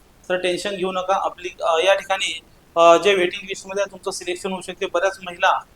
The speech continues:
अ, यांनी दोन दोन ठिकाणी सिलेक्शन झालेलं आहे, तर त्यातील काही महिला एका ठिकाणी जागा घेतील, एका ठिकाणी घेणार नाही, म्हणजे अजून ती वेटिंग लिस्ट खालीवर होऊ शकते. तर आशा करतो ही माहिती आपल्याला कळली असेल.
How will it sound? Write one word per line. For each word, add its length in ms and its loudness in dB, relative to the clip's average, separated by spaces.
अ, 40 6
यांनी 280 4
दोन 240 -2
दोन 140 2
ठिकाणी 340 -2
सिलेक्शन 400 -4
झालेलं 400 0
आहे, 160 0
तर 160 0
त्यातील 300 0
काही 240 2
महिला 180 2
एका 220 0
ठिकाणी 300 -8
जागा 340 4
घेतील, 240 -8
एका 180 -2
ठिकाणी 300 -4
घेणार 320 -4
नाही, 140 -16
म्हणजे 380 0
अजून 240 0
ती 160 -4
वेटिंग 300 -4
लिस्ट 200 -4
खालीवर 360 0
होऊ 160 -4
शकते. 340 -8
तर 160 0
आशा 260 4
करतो 300 -2
ही 140 -4
माहिती 220 -4
आपल्याला 340 -2
कळली 180 -2
असेल. 220 -2